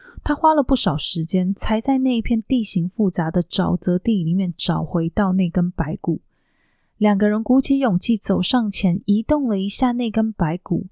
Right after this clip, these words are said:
想不到那根骨头的末端居然连着一只鞋子。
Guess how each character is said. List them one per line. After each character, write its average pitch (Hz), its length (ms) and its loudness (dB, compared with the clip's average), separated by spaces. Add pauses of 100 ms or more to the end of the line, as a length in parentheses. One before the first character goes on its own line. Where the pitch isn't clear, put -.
(440)
想 247 300 2
不 277 80 -4
到 302 400 4 (400)
那 320 260 0
根 269 300 0
骨 170 280 0
头 185 260 2
的 220 100 0
末 247 240 2
端 214 260 0
居 285 340 0
然 202 300 2
连 180 260 0
着 208 180 0
一 220 120 0
只 202 220 -2
鞋 160 340 -2
子。 175 320 -6